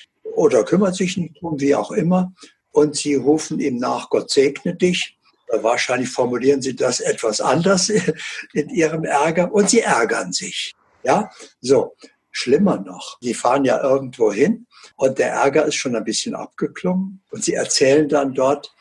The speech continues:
"Stell dir vor, was mir eben passiert ist, du ganz ahnungslos", und, und Sie ärgern sich nochmal. Sie wärmen den Ärger nochmal auf. Wenn Sie dann abends nach Hause kommen, der Ärger ist längst vergessen, fragt Ihr Partner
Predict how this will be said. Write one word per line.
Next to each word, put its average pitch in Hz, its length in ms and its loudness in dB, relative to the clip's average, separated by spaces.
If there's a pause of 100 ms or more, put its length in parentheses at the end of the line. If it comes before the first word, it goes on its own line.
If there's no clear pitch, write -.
(100)
"Stell 143 160 2
dir 127 100 4
vor, 123 220 4
was 117 180 0
mir 117 100 -2
eben 117 240 -4
passiert 110 400 -2
ist, 90 140 -12
du 113 100 -8
ganz 131 280 0
ahnungslos", 139 640 0
und, 156 160 0
und 175 220 2
Sie 185 80 4
ärgern 127 340 0
sich - 240 -14
nochmal. 104 360 -8
Sie 107 180 -8
wärmen 131 340 2
den 123 160 0
Ärger 120 300 -2
nochmal 107 340 -6
auf. 160 340 0 (320)
Wenn 135 140 4
Sie 135 120 -4
dann 131 200 0
abends 131 320 0
nach 120 160 -2
Hause 165 280 2
kommen, 160 180 -4
der 113 160 0
Ärger 113 220 -4
ist - 120 -8
längst 117 240 -6
vergessen, 147 560 0 (480)
fragt - 540 0 (100)
Ihr 131 120 2
Partner 139 600 0